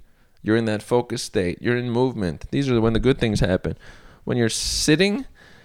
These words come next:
you're not just gonna generate good stuff from scratch.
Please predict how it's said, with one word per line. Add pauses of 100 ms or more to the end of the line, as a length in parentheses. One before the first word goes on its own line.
(300)
you're
not
just
gonna
generate
good
stuff (760)
from
scratch.